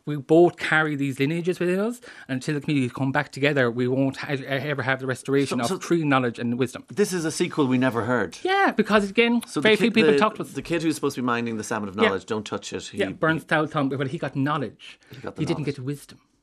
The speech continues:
Speaker 2: Oh, okay, okay. But the wisdom was in the bones.
Speaker 1: Yeah, Joe, and, and, and the idea would be that how our communities is not about, we're not behind you, we're not, like, we're not more regressive,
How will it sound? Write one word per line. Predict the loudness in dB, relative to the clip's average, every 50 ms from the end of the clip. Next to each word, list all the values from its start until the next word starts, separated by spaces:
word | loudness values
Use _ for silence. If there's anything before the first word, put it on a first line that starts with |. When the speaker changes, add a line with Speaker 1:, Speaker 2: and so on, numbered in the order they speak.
| _ -10
Speaker 2:
Oh, | -8 -6 -6 -8
okay, | -8 -10 -12 -10 -10 -10 -10 -10 -12 -18 -20 -20
okay. | -18 -18 -18 -16 -18
But | -14 -8
the | -6
wisdom | -6 -4 -4 -4
was | -6 -6
in | -6 -6
the | -6
bones. | -6 -8 -8 -8 -8 -2 0
Speaker 1:
Yeah, | 0 0 2
Joe, | 2 2 2 2 2
and, | 0 0
and, | 0 0 0
and | -2 0 2
the | 2
idea | 2 2 2 4 2
would | 4 2
be | 2 2 2 2
that | 0 0 -2 0
how | 0 0 2 2 0 -2 -6 -14 -18 -2 2
our | 4 4 4 2
communities | 0 -2 0 0 0 0 2 0 0 0
is | 0 0
not | 0 0 2
about, | 2 2 2 2 -2 -2
we're | 0 0
not | 2 2 0
behind | -2 -2 0 0 0 0 0 -2 0
you, | 0 0 0 2
we're |
not, | 2 0 0 0
like, | 0 0 0
we're | 0
not | 0 -2 -2 -2
more | -2 -2 -2
regressive, | -4 0 0 0 0 0 -2 -6 -6